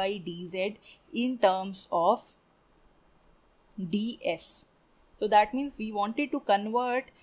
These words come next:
the given surface integral into the corresponding line integral. So this represents the surface integral and this would be the double integral. So we are trying to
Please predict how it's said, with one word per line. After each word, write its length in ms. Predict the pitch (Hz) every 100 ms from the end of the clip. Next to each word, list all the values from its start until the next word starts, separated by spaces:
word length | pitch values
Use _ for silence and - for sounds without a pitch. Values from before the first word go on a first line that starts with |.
| _ 185
the 100 | 196
given 420 | 233 254 269 247
surface 420 | 240 240 285 277
integral 580 | 233 208 180 170 185 196
into 220 | 190 196
the 120 | 214
corresponding 800 | 208 170 185 - 156 151 175 277 - _ _ -
line 260 | 170 165
integral. 520 | - 190 196 156 156 208
So 140 | -
this 240 | 175 240 226
represents 600 | 214 196 190 185 190 190
the 80 | 196
surface 800 | - 185 185 - 208 226 226 - _ _ _ _ _
integral 600 | 214 214 233 214 226 262 320 _ - _ - - - - _ _ _ _ - - - -
and 260 | 185 185
this 220 | 180 226 185
would 180 | 165
be 120 | 175 190
the 120 | 220
double 320 | 185 170 165
integral. 540 | 160 156 151 - 208
So 140 | 156 240
we 180 | 214 226
are 120 | 233
trying 340 | 233 233 240
to 180 | 262